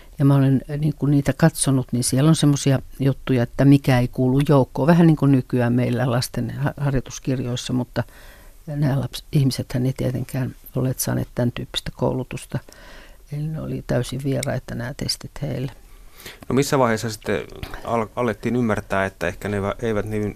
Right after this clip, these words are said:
Speaker 2: nyt niin hyvin älykkyyttä mittaakaan nämä testit?
Speaker 1: No eihän näitä hyvänen aika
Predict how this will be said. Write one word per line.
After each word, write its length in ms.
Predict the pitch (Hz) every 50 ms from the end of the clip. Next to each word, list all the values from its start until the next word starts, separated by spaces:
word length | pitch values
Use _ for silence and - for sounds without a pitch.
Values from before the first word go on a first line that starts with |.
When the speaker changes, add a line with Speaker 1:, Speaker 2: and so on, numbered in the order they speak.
| - 101
Speaker 2:
nyt 400 | 110 113 107 - - - - - - -
niin 240 | 120 117 110 104 95
hyvin 260 | 131 120 123 117 107 -
älykkyyttä 560 | 104 117 120 120 113 - - - - - -
mittaakaan 640 | 117 131 - - - - 76 - - - - 71 73
nämä 180 | 71 67 67 - -
testit? 440 | - - - - - - - - - - - - - - - - - - - -
Speaker 1:
No 120 | 185 175 170
eihän 280 | 165 156 151 147 143
näitä 360 | 143 139 143 - - 143 135 - - - - - - 196 196
hyvänen 380 | 185 170 160 151 143 139 143
aika 340 | 139 139 139 - - 151